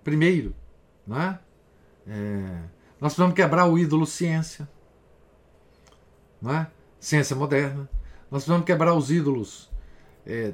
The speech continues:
todos esses nomes que eu falei, que você falou, né? Nós precisamos estila-, estilhaçar esses ídolos. Pra, em cima dos escombros desses ídolos, nós então com-, começarmos a ver, ah,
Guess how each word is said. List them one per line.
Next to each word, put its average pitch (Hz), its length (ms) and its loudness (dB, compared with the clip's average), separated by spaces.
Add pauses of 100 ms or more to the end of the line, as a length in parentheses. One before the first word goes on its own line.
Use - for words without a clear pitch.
todos 160 220 2
esses 165 300 2
nomes 160 380 2
que 139 220 0
eu 139 160 6
falei, 147 360 2
que 139 120 -12
você 135 240 -2
falou, 135 400 -2
né? 123 200 -8 (500)
Nós 143 120 -4
precisamos 190 260 2
estila-, 254 440 2 (300)
estilhaçar 196 920 0
esses 143 320 -4
ídolos. 101 440 -10 (1120)
Pra, 147 320 6
em 165 80 2
cima 202 320 2
dos 175 200 2
escombros 170 600 4
desses 135 360 0
ídolos, 160 440 -6 (640)
nós 147 280 -2
então 156 340 0
com-, 165 340 -4
começarmos 170 600 0
a 180 80 2
ver, 151 360 0 (640)
ah, 131 380 -10